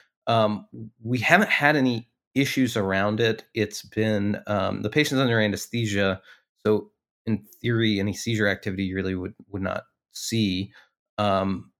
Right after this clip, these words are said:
we haven't had any issues around cardiac toxicity, and what we've, um, what we've done is really reduced to, um, ropivacaine zero point two five percent,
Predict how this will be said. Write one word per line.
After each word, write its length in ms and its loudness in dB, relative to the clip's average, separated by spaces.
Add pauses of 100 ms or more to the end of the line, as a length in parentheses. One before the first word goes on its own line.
(100)
we 140 -2
haven't 300 0
had 200 0
any 220 0
issues 320 -4
around 460 -2
cardiac 340 -4
toxicity, 560 -8
and 180 -4
what 200 -2
we've, 280 -2 (560)
um, 380 -2 (560)
what 160 0
we've 220 -4
done 320 2
is 360 -2
really 200 -2
reduced 640 -4
to, 340 -6 (200)
um, 360 -4 (380)
ropivacaine 720 -2
zero 240 0
point 300 -6
two 160 -2
five 400 -2
percent, 600 -6